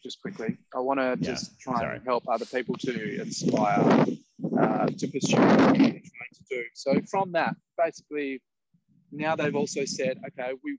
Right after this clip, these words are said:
Speaker 1: we love these videos. We wanna put these on our social media." So I've been speaking to the, the Australia and New Zealand social media manager of Canon. And,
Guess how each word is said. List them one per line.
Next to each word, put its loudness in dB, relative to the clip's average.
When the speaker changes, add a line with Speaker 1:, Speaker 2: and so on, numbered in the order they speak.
Speaker 1:
we -6
love 0
these -4
videos. -4
We -4
wanna -4
put -12
these -6
on -6
our -8
social -8
media." -4
So -2
I've -4
been -2
speaking 0
to -8
the, -6
the -2
Australia 4
and -2
New -4
Zealand -6
social -4
media 0
manager -2
of -6
Canon. -6
And, -6